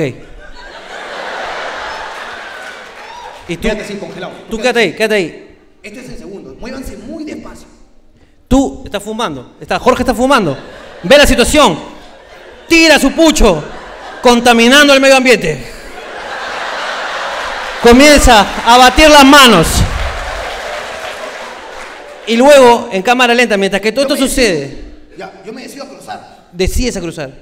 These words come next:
Speaker 2: Eran dos.
Speaker 1: Eran dos.
Speaker 2: Acá había un poste.
Speaker 1: Ok.
Speaker 2: Yo no me percaté. Yo estaba en mi objetivo, salvar a la señorita.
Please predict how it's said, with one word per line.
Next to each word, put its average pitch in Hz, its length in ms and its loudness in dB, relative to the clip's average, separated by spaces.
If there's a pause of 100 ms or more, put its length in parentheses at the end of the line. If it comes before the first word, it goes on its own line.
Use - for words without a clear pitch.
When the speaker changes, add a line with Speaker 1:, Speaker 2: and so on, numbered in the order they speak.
(140)
Speaker 2:
Eran 220 200 -12
dos. 254 160 -10 (260)
Speaker 1:
Eran 202 180 -4
dos. 208 320 -4 (200)
Speaker 2:
Acá - 200 -12
había 302 120 -14
un - 80 -12
poste. 311 300 -12 (680)
Speaker 1:
Ok. 196 160 -2 (500)
Speaker 2:
Yo 277 120 -14
no 359 100 -8
me 339 100 -8
percaté. 277 500 -10
Yo 277 120 -14
estaba 294 380 -12
en 240 100 -12
mi 240 40 -12
objetivo, 254 400 -12
salvar 254 240 -12
a 269 60 -12
la - 80 -14
señorita. 226 400 -12